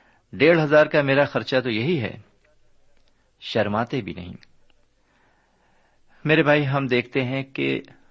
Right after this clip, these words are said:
دنیا کے شروع سے ایسے شیخی باز رہے ہیں جو گناہ کرنے کے بعد شیخی مارتے ہیں۔ فرعون، نمرود، ایزابل اور اخیب اس بات کے ثبوت ہیں۔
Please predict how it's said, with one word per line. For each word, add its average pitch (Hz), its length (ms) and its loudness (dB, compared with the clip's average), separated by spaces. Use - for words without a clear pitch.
دنیا 131 600 -6
کے 143 240 -6
شروع 151 400 -4
سے 147 180 -4
ایسے 110 460 -4
شیخی 107 360 -10
باز 90 260 -4
رہے 87 240 -10
ہیں 85 140 -14
جو 117 340 -2
گناہ 113 320 -4
کرنے 92 360 -4
کے 90 180 -8
بعد 95 260 -6
شیخی 165 440 -4
مارتے 113 380 -2
ہیں۔ 123 120 -14
فرعون، 104 460 -4
نمرود، 95 580 -8
ایزابل 98 580 -8
اور 92 240 -6
اخیب 110 420 -6
اس 113 140 -6
بات 87 260 -8
کے - 100 -12
ثبوت 160 460 -8
ہیں۔ 87 140 -14